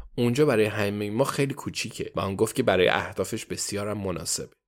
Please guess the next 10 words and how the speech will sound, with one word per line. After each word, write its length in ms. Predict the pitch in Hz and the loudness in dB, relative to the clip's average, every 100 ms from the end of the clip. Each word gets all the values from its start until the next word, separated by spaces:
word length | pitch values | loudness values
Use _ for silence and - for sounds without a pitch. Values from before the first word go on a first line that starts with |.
| _ _ _ | _ _ _
اگر 380 | 117 117 113 110 | 2 4 4 2
سربازرس 800 | - - 101 95 92 - - - | -2 4 4 4 2 4 2 4
راحت 340 | 90 92 90 95 | 0 2 -2 -2
نباشه، 460 | 90 98 - 123 - | -4 -4 0 0 0
شاید 280 | - 113 113 | 2 2 2
چیزی 300 | 117 110 110 | -2 -2 2
لو 220 | 104 95 | 2 2
بده. 320 | - - - - | -2 -12 -8 -2
نقشش 440 | 113 117 147 147 | 0 2 0 0
اینه. 180 | - | -6